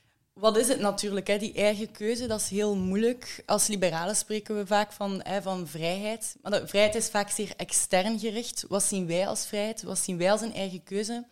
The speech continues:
Maar natuurlijk, in hoeverre is, is de interne wereld van iemand, en dan spreken we eigenlijk van free agency, eh, in hoeverre ben je daar vrij? Ehm, in hoeverre waren er andere mogelijkheden voor die persoon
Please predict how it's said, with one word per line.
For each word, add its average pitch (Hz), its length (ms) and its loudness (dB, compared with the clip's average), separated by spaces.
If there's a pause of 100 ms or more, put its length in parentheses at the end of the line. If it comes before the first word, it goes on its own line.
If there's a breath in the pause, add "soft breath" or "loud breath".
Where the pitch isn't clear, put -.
(600 loud breath)
Maar 202 120 2
natuurlijk, 254 340 4
in 226 140 6
hoeverre 214 420 6
is, - 260 -2
is 185 180 -2
de 190 140 2
interne 220 520 2
wereld 233 360 0
van 240 160 0
iemand, 254 280 2
en - 80 0
dan 208 100 2
spreken 214 260 0
we 220 60 0
eigenlijk 220 300 4
van 185 200 -2
free 220 580 0
agency, 226 500 -2 (720 soft breath)
eh, 196 280 2
in 208 120 2
hoeverre 220 580 4
ben 208 220 4
je 196 80 2
daar 190 320 6
vrij? 170 380 -2 (400)
Ehm, 196 460 6
in 220 120 2
hoeverre 220 460 6 (200)
waren 214 400 8
er 196 160 0
andere 196 320 2
mogelijkheden 214 640 2
voor 190 160 0
die 175 100 -4
persoon 202 640 -2